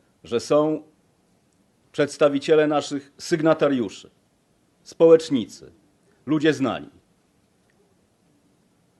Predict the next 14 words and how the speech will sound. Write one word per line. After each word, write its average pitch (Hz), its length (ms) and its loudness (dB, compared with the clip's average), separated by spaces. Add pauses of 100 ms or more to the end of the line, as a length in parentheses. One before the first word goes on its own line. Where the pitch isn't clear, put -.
(200)
Ale 143 180 4
pozwólcie 214 520 0
też, 208 340 -2
że 165 480 0 (600)
mówiąc 208 440 0
o 185 80 4
idei 139 580 0 (1800)
współrządzenia 151 840 -2
miastem, 170 600 -4 (360)
doceniania 160 640 0
ludzi 156 280 -2
i 151 100 -6
ich 135 100 -8
przedstawicieli, 123 880 -6